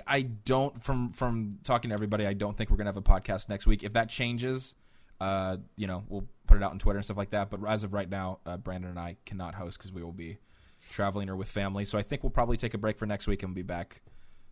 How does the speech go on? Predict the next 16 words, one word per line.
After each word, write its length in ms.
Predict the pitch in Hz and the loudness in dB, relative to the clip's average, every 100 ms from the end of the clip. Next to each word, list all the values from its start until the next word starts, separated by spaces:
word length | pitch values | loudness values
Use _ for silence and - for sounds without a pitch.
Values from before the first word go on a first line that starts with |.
| - | -14
uh, 240 | 90 87 101 | -12 -10 -10
the 80 | |
week 160 | 92 - | -12 -10
after 300 | 90 - 92 | -10 -10 -12
in 240 | - 92 92 | -10 -10 -8
the, 220 | 92 92 | -8 -8
uh, 220 | 92 92 95 - - | -8 -10 -12 -14 -14
in 80 | 95 | -10
the 80 | |
new 100 | 92 | -10
year. 280 | 95 90 101 - - | -10 -10 -14 -18 -16
So, 320 | - 120 92 - _ - - _ _ - | -6 -4 -4 -10 _ -20 -20 _ _ -4
um, 460 | 101 101 101 101 - - | 0 0 -2 -6 -10 -8
thank 160 | 123 135 | -6 -4
you 60 | |
for 280 | 131 127 | -2 -2